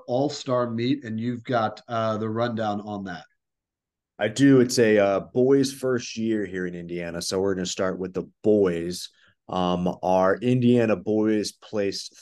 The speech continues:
Speaker 2: third out of, uh, three teams there. Um, Michigan, Ohio, and Indiana are the teams that compete in this particular meet. I'll go through the top Indiana finishers, and fifth was Gavin Rockwell.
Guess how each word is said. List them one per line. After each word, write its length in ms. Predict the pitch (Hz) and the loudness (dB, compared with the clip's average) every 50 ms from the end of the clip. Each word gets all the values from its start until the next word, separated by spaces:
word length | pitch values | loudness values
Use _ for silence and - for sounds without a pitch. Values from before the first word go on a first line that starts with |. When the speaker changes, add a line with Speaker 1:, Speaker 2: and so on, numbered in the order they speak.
| - - | -6 -4
Speaker 2:
third 560 | 127 113 104 95 98 104 120 135 165 147 - - | -2 0 0 0 0 0 -2 -4 -6 -10 -12 -10
out 200 | 90 90 90 87 | -8 -6 -6 -6
of, 220 | 87 85 82 - | -6 -8 -8 -10
uh, 140 | - 80 76 | -10 -10 -10
three 340 | - - - 92 98 101 101 | -10 -12 -8 -4 -2 -2 -2
teams 460 | 95 - - 92 90 90 92 95 95 | -2 -2 -2 0 0 0 -2 -2 -4
there. 440 | - 87 82 82 85 92 101 107 - - | -4 -2 0 0 0 0 -2 -4 -6 -10
Um, 680 | - - 80 80 80 78 80 80 78 80 85 90 95 104 - | -12 -10 -8 -6 -6 -6 -8 -8 -8 -10 -10 -12 -10 -6 -2
Michigan, 640 | 110 110 104 - 120 117 120 110 107 101 101 98 - | -2 0 0 0 0 2 2 2 2 2 0 -2 0
Ohio, 680 | 117 107 95 90 - 101 101 101 101 101 101 101 101 98 | 2 2 2 2 0 0 2 2 4 4 4 4 4 4
and 160 | 95 92 92 | 2 0 -2
Indiana 640 | 98 101 98 92 92 92 92 95 98 95 90 87 87 73 | -6 -8 -8 -6 -6 -4 -4 -4 -4 -4 -4 -6 -6 -6
are 120 | 76 90 | -6 -6
the 100 | 90 85 | -6 -8
teams 340 | - - - 92 90 85 85 | -10 -10 -10 -10 -8 -6 -4
that 160 | 92 82 - | -4 -4 -4
compete 500 | - 87 80 - - 101 92 92 92 92 - _ - - - - _ _ _ _ _ | -8 -12 -14 -10 -6 -4 -2 -2 -2 -4 -10 _ -20 -20 -20 -20 _ _ _ _ _
in 320 | - 92 90 82 78 80 82 | -4 -2 -2 -2 -2 -2 -2
this 160 | 90 90 - | -2 -2 -4
particular 480 | - - - 107 98 87 90 87 85 | -6 -8 -6 -6 -4 -2 -2 -2 -2
meet. 220 | 85 92 98 101 110 | -2 0 0 0 0
I'll 120 | - 123 | 2 2
go 160 | 127 143 143 | 4 2 2
through 240 | 135 135 135 127 123 | 2 2 4 4 4
the 120 | 123 113 107 | 4 2 0
top 440 | - - 117 110 107 107 - - _ _ _ _ _ _ _ _ - | 0 0 2 2 2 2 0 -4 _ _ _ _ _ _ _ _ -4
Indiana 580 | 127 123 120 110 113 110 110 110 113 110 104 92 | -2 -2 0 0 0 0 0 0 0 -2 -4 -6
finishers, 800 | - - 117 110 110 104 - - - 110 107 104 104 101 - - - | -6 -6 -6 -6 -4 -6 -8 -8 -6 -4 -4 -4 -4 -6 -8 -12 -14
and 180 | 95 92 90 | -14 -14 -14
fifth 480 | - - - - 139 131 123 123 - - | -16 -12 0 4 4 4 4 2 -2 -6
was 200 | - 92 90 92 | -8 -8 -8 -8
Gavin 500 | 95 95 123 113 107 110 107 110 101 92 | -2 0 2 2 4 2 2 0 0 0
Rockwell. 840 | 87 92 101 104 104 104 - - 113 113 110 107 104 104 104 104 | -2 0 0 2 0 0 0 0 2 2 2 2 0 -2 -4 -6